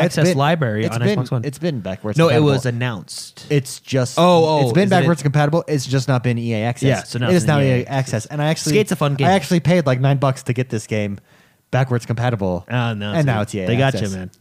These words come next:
Speaker 1: Ah, dang it. Got me again.
Speaker 2: It's that old
Speaker 1: That's okay. I don't
Speaker 2: Naruto
Speaker 1: mind.
Speaker 2: Shippuden effect.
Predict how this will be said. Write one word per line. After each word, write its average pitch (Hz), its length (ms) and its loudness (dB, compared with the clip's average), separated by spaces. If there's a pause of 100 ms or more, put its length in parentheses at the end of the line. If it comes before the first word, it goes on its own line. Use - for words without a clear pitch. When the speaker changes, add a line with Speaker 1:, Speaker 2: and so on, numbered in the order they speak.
(200)
Speaker 1:
Ah, - 440 -2
dang 139 180 -4
it. - 260 -16 (280)
Got 220 160 0
me 185 100 -2
again. 101 300 -6
Speaker 2:
It's - 140 -18
that 104 160 -4
old 117 280 2
Speaker 1:
That's 170 220 2
okay. 107 420 -2
I 101 40 -6
don't 104 60 -2
Speaker 2:
Naruto 123 520 0
Speaker 1:
mind. 117 100 0
Speaker 2:
Shippuden 120 440 -2
effect. 98 440 -12